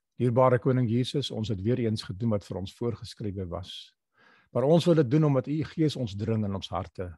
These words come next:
Ons wil by die vierde engelse boodskap aansluit. Ons wil deel wees van die seëninge wat daarmee gepaard gaan.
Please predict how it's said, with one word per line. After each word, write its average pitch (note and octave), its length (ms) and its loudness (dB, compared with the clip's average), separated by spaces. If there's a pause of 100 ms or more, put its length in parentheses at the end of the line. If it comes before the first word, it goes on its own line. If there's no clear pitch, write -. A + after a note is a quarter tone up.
Ons C#3 120 -4
wil F3 120 2
by C#3 80 2
die C3 140 0
vierde D3 320 0
engelse B2 340 -2
boodskap A2 560 -4
aansluit. G#2 460 -8
Ons D3 180 2
wil C3+ 220 2
deel C#3+ 320 4
wees B2 260 0
van G#2+ 120 -6
die G#2 120 -4
seëninge D3+ 440 0
wat G#2 120 -2
daarmee G2 260 -2
gepaard G2 480 -4
gaan. - 260 -14